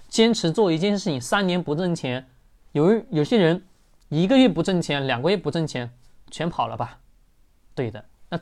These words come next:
这个时候我依靠的什么？依靠的是我自己个人的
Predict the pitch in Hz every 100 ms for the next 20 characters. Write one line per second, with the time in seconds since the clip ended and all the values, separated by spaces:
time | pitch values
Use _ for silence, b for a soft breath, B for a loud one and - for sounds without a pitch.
0 | - 302 247 - 135 120 120 170 165 180
1 | - 208 160 135 123 b b - 175 165
2 | - - b 170 135 123 - 311 233 -
3 | - 123 - - 320 202 123 120 135 147